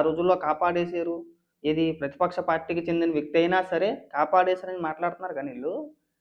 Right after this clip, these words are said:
రాజశేఖర రెడ్డి ముఖ్యమంత్రిగా ఉండగా తన నాయకులు అంటే కాంగ్రెస్ నాయకులు అప్పట్లో లేదంటే క-, నాయకుల వరకు వద్దు, తన సొంత కొడుకు జగన్మోహన్ రెడ్డి చేసిన అరాచకాల నుంచి ఎన్నిటి నుంచి కాపాడుంటాడో.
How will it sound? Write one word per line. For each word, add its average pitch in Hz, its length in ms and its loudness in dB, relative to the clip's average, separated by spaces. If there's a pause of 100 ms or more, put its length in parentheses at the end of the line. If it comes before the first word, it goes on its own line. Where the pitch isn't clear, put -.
(600)
రాజశేఖర 190 360 2
రెడ్డి 196 160 2
ముఖ్యమంత్రిగా 202 560 2
ఉండగా 151 340 0 (520)
తన 156 160 0
నాయకులు 160 760 -2 (160)
అంటే 165 440 0
కాంగ్రెస్ 165 380 -2
నాయకులు 156 280 -4
అప్పట్లో 170 360 -6 (720)
లేదంటే 170 260 2
క-, 156 220 0
నాయకుల 175 280 2
వరకు 185 360 2
వద్దు, - 420 -6 (300)
తన 160 100 0
సొంత 151 260 -4
కొడుకు 185 320 -2
జగన్మోహన్ 180 520 0
రెడ్డి 175 240 0
చేసిన 170 180 -2
అరాచకాల 170 580 2
నుంచి 170 460 -6
ఎన్నిటి 175 300 -6
నుంచి 185 120 -14
కాపాడుంటాడో. 180 600 -6